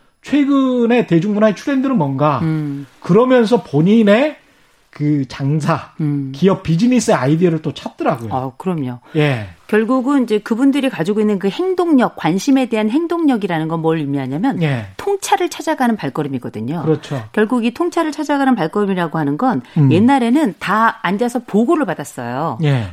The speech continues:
Speaker 2: 보고를 다 받고 그리고 이제 그러니까 사실은 그 기업의 실무자는 따로 있었고
Speaker 1: 음.
Speaker 2: 그냥 보고만 받고 거기에 대해서 좋은 실무자만 관리하면 되는 것. 이게
Speaker 1: 예.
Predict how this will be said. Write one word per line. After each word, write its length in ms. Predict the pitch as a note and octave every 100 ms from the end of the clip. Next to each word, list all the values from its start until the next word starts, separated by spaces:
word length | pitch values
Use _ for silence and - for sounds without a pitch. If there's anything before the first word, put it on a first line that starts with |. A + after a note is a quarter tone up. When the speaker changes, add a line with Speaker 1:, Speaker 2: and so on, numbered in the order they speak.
| -
Speaker 2:
보고를 380 | A3+ D#4 C#4+
다 100 | A#3+
받고 480 | A3+ C#3+ - C4+ D#4+
그리고 320 | - A3 G#3+ G#3
이제 160 | F#3
그러니까 600 | F3+ A3+ A#3+ G#3 A#3+ C#4+ - -
사실은 500 | - B3 B3+ D4 C4
그 160 | A3
기업의 340 | G3 G3+ F#3+ G3+
실무자는 540 | - D#4 C#4+ G#3+ G#3
따로 240 | A3+ C4 G#3
있었고 500 | D3 C#3+ - B3+ -
Speaker 1:
음. 180 | D#3+ C3+
Speaker 2:
그냥 200 | A#2+ G#3
보고만 480 | - A3+ C4 A#3+ G#3+
받고 480 | C#3 - A#3 D4+ - -
거기에 300 | - F3+ G3
대해서 460 | F3 E3 B3+ C#4+
좋은 260 | - G#3 B3
실무자만 540 | B3+ D#4 D4+ B3 A3
관리하면 500 | G#3+ D3+ E3 G#3+ G#3
되는 220 | E3 C#3+ C#3
것. 160 | C3 B2
이게 220 | F#3+ D#3
Speaker 1:
예. 160 | C#3